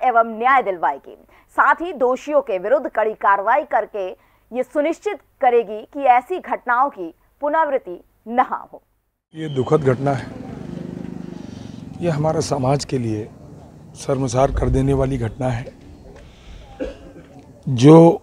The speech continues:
Speaker 2: मध्य प्रदेश की आत्मा है, जो किसान है, किसान और मजदूर का रिश्ता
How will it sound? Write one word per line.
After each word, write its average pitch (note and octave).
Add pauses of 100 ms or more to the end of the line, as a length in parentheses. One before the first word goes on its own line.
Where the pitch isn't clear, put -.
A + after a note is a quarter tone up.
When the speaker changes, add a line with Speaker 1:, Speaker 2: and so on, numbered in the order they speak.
(120)
Speaker 2:
मध्य B2+
प्रदेश C3
की C#3
आत्मा A#2
है, - (1080)
जो B2+
किसान B2+
है, A#2 (1700)
किसान D3+
और D#3+
मजदूर C3
का C#3+
रिश्ता A2